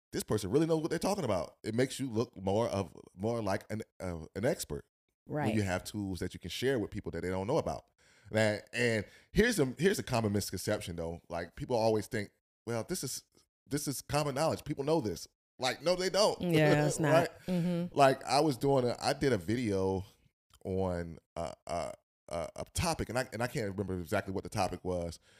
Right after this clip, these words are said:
Speaker 1: um, but someone had came up under there and was like,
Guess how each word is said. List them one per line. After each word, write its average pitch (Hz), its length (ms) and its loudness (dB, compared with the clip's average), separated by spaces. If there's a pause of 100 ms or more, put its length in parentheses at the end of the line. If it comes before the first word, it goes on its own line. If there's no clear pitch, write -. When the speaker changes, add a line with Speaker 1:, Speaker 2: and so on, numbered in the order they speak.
(320)
Speaker 1:
um, 90 540 -2
but 113 320 6 (1000)
someone 147 400 2
had 123 260 0
came 117 240 0
up 107 140 -2
under 107 120 0
there 101 100 2
and 98 60 0
was 95 40 -10
like, 87 180 -4